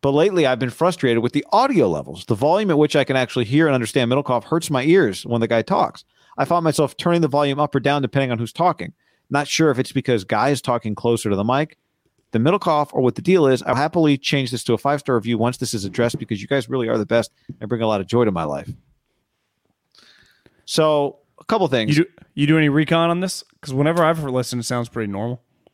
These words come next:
Speaker 1: You know, there are times where it's varied. We do something, uh, in the post-editing that's supposed to make our levels the same. So, but there are definitely times where, especially, like, on the YouTube, where we don't, it's harder to preview the audio than on the podcast,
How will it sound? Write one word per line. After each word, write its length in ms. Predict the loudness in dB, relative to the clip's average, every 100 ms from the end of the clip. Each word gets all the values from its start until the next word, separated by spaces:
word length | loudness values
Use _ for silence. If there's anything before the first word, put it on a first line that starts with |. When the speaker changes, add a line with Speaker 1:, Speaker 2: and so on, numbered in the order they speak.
| _ _ _ _ _ -16 -6
Speaker 1:
You 100 | -4
know, 240 | -4 -2
there 140 | 2 2
are 120 | 2
times 360 | 0 0 0 0
where 60 |
it's 100 | -2
varied. 420 | 0 2 4 2
We 200 | 4 2
do 220 | 4 4 4
something, 600 | 0 0 0 0 -2 -4
uh, 420 | -4 -2 -2 -6 -10
in 140 | -10 -12
the 60 |
post-editing 880 | -6 -2 -2 -2 -2 2 2 2 0
that's 200 | -2 -4 _ _
supposed 400 | -8 -2 -2 -2
to 60 | -2
make 220 | 0 0
our 160 | 0 0
levels 380 | 0 0 -2
the 80 | -4
same. 400 | -4 -2 -2 -4 -12 _ _ _ _ _ _
So, 520 | -2 0 2 2 0
but 180 | -2 2
there 100 | 2
are 80 | 2
definitely 300 | 0 0 -4
times 360 | -2 -2 -2
where, 160 | -2 -2
especially, 480 | -2 -2 0 -2 -4
like, 160 | -4 -10 _ _ _
on 140 | -8 -8
the 100 | -8
YouTube, 480 | -8 -6 -4 -4
where 220 | -2 -4 -2
we 160 | -2
don't, 260 | 0 -2 -6 -10
it's 140 | -6
harder 260 | -2 0 0
to 80 | -2
preview 420 | -2 -2 0 -2
the 120 | 0
audio 500 | 2 2 2 2 0 _ _ _
than 160 | -4 -4
on 120 | -4
the 100 | -8
podcast, 680 | -6 -2 -2 0 -2 -2